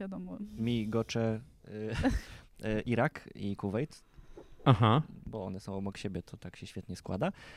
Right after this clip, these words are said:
Speaker 2: No i państwo na jedną literę, to już tak odkąd pamiętam, to,
Speaker 3: U.
Speaker 2: to mi chodzi po głowie.
Speaker 3: U. Zostawimy was z tą zagadką. <laughs> Co to, co to jest za państwo, y,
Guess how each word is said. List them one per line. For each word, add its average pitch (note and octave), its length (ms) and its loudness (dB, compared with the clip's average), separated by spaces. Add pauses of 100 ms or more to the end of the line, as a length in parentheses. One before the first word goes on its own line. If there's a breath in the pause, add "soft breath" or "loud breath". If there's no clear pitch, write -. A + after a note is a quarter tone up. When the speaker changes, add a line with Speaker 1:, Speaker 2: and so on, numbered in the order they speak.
(160 loud breath)
Speaker 2:
No C3+ 100 10
i G#3 80 10
państwo F3+ 300 4
na E3+ 80 6
jedną D#3+ 200 6
literę, C3+ 340 4
to - 120 -4
już G2 100 -2
tak G2 180 -6
odkąd G2+ 280 -6
pamiętam, G2 440 -2
to, F2 480 -2 (220)
Speaker 3:
U. A2+ 880 6
Speaker 2:
to A#2+ 80 6
mi A2+ 140 6
chodzi G2+ 300 2
po - 140 0
głowie. F2 420 4
Speaker 3:
U. A#2 760 2 (1400)
Zostawimy F#3+ 520 10
was G#2+ 160 6
z - 60 -8
tą C3+ 160 10
zagadką. E3 520 12 (380)
<laughs> B4 400 12
Co - 240 12
to, E3 200 10 (300 loud breath)
co - 160 4
to D3+ 140 8
jest C#3+ 240 12
za B2+ 120 12
państwo, B2+ 680 8
y, - 40 -4